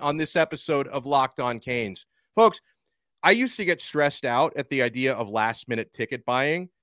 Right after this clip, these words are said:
I look forward to it now because of the Game Time app. You get the best deals. I have directed multiple listeners throughout the season to day before or day of one dollar,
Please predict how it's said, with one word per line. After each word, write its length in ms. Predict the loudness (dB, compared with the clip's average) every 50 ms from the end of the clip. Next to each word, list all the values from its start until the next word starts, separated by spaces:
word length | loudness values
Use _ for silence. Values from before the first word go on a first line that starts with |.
| _ _ _ _ _ _ _ _ _ 2
I 80 | 4
look 160 | 4 4 2 2
forward 360 | 0 2 4 4 2 2 0
to 160 | -2 -2 -2
it 100 | -2 0
now 320 | 0 0 0 0 0 -2 -4 _
because 460 | -6 -4 -2 0 0 0 0 -2 -4
of 240 | -4 -4 -4 -4 -4
the 80 | -6
Game 280 | -4 -4 -2 -2 -4 -6
Time 320 | -6 -2 -2 -2 -2 -2 -2
app. 260 | 0 0 0 0 -2
You 80 | -4 -4
get 160 | -4 -2 -2
the 80 | -4 2
best 340 | 4 6 6 6 4 -2
deals. 360 | -4 0 2 2 2 2 0 -6 _ _ _ _ _ _
I 120 | 6 6 6
have 260 | 8 6 4 4 4
directed 720 | 0 -2 -2 2 2 2 2 0 _ 0 0 0 0 0 -4 _ _ _ _
multiple 640 | -6 2 4 4 4 4 2 0 0 2 2 2 4
listeners 460 | 4 2 2 2 -2 -4 -4 -4 -4 -2
throughout 400 | -2 2 4 6 6 6 4 0
the 60 | -6
season 600 | -6 -4 -4 -4 -4 -4 -2 -2 -2 -2 -2 -4
to 380 | -2 0 2 4 4 2 0
day 280 | 0 2 4 4 4 4
before 520 | 2 -2 -8 -6 -6 -2 0 0 0 0
or 180 | 0 0 -2 -2
day 400 | -2 -2 0 2 4 4 2 2 4
of 420 | 4 6 6 6 4 2 0 -8 -18 -20 _ _ _ _ _ _
one 420 | -10 -2 2 4 4 4 4 4
dollar, 840 | 6 8 10 10 10 10 8 8 6 6 6 6 4 4 2 -2 -4